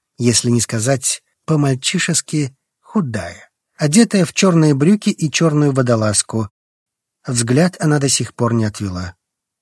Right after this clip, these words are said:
«О, вы же не знакомы». Снова ожил Хилл. «Это Джемма Хант, вдова вашего покойного отца.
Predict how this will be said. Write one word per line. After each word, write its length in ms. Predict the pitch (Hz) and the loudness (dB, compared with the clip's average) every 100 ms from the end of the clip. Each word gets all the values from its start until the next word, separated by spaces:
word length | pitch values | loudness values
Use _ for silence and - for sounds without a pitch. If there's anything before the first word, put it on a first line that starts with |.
| _ _ _ | _ _ _
«О, 680 | 165 214 214 185 131 110 123 _ _ _ | 0 2 2 -2 -6 -10 -14 _ _ _
вы 160 | 127 156 | -4 0
же 140 | 175 | 2
не 120 | 165 | 0
знакомы». 760 | 151 156 160 - 139 101 101 104 _ _ _ _ _ - | 0 -4 -6 -8 -10 -10 -12 -18 _ _ _ _ _ -6
Снова 500 | - 127 139 185 - | -2 2 2 0 0
ожил 380 | 151 135 160 147 | 0 2 0 -2
Хилл. 420 | - 104 92 90 _ _ _ _ _ | -8 -8 -8 -12 _ _ _ _ _
«Это 320 | 226 - 233 | -10 -6 -4
Джемма 440 | 202 165 156 175 180 | -2 0 0 0 -2
Хант, 480 | - 110 104 - _ _ _ - | -6 -10 -12 -20 _ _ _ -10
вдова 800 | 113 117 156 190 240 220 104 - _ _ _ - | -8 -2 0 0 0 -2 -4 -12 _ _ _ -10
вашего 520 | 113 101 - 117 113 | -8 -6 -6 -6 -6
покойного 560 | 117 - 113 107 107 | -10 -8 -6 -4 -6
отца. 560 | 117 120 - - - | -8 -12 -4 -4 -4